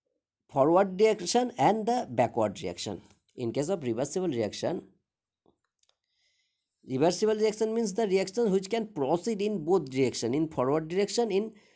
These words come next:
and in, uh, backward directions also. And in case of reversible reaction, the catalyst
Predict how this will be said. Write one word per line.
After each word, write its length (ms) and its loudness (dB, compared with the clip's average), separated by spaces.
and 160 4
in, 480 0
uh, 320 4
backward 420 2
directions 460 -2
also. 340 -14
And 140 4
in 140 0
case 200 0
of 160 4
reversible 480 2
reaction, 420 0
the 80 -2
catalyst 560 0